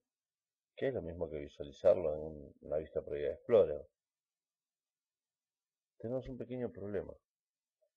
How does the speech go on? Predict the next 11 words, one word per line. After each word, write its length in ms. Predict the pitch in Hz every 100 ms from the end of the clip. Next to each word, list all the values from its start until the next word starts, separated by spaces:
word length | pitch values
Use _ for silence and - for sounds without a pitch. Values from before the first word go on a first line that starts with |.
| _ _ _ _ _
y 120 | -
es 60 | 90
que 100 | 95
todo 220 | - 117
sale 240 | 113 117 90
junto. 600 | - 120 85 76 - - _ _ _ _ _ _ _ _ _ _ _ _ _ _ _ _
Para 300 | 98 110 127
ello 380 | 101 87 98 -
existe 460 | - 80 92 - 95
una 200 | 87 87
etiqueta 800 | - 101 - 95 87 76 78